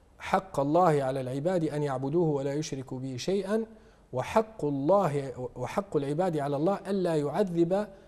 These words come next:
من يشرك، من لا يشرك به شيئا." قلت: "يا رسول الله، أفلا أبشر الناس؟"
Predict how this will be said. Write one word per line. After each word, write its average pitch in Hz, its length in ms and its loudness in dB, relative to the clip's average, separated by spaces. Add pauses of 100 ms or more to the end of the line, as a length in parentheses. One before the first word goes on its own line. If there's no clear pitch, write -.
(140)
من 143 200 -4
يشرك، 160 480 -2 (380)
من 156 220 2
لا 156 100 0
يشرك 156 480 0
به 175 280 0
شيئا." 151 340 -2 (440)
قلت: 233 260 0
"يا 175 180 4
رسول 156 340 0
الله، 156 360 0
أفلا 170 540 -2
أبشر 156 420 -4
الناس؟" 139 640 -8